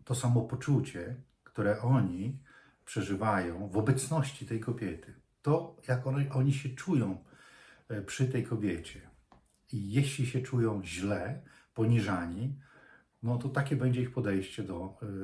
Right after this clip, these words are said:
e, tego małżeństwa i do tego, jakie dalej tam, e, do chęci, która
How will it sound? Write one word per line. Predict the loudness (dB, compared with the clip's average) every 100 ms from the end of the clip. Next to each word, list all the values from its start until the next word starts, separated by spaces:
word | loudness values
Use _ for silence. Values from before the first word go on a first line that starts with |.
| -6
e, |
tego | -6 -8
małżeństwa | -6 -6 -6 -8 -8 -10 -10 -8
i | -8 -8
do | -10
tego, | -8 -8 -4
jakie | -4 -4 -6 -8 -6
dalej | -6 -6 -6
tam, | -6 -6 -8 -16 -20 -20 -20 -16 -12
e, | -6
do | -2
chęci, | 6 8 6 2 -8
która | -10 -8 -8